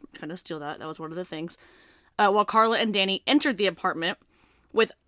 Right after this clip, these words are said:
a set of keys that Carla claimed she found.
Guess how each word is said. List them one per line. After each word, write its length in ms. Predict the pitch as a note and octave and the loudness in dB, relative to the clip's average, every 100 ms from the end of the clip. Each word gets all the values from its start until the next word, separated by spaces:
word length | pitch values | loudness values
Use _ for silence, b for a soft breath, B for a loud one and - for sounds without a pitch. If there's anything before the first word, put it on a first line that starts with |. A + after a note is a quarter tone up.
| - | -6
a 60 | |
set 240 | F#3+ - A3 | 0 2 2
of 140 | A3+ | 0
keys 460 | - C4+ G3+ F3+ F3+ | 0 2 4 0 0
that 340 | F#3 F3+ - | 4 4 2
Carla 340 | - G#3 G#3+ | -2 0 2
claimed 560 | B3+ - D#4 D#4 E4 F#4+ - | 0 -2 0 4 4 2 -2
she 200 | - E4 | -2 -2
found. 640 | - F#4 D#4 G#3 F#3+ | 0 4 6 6 2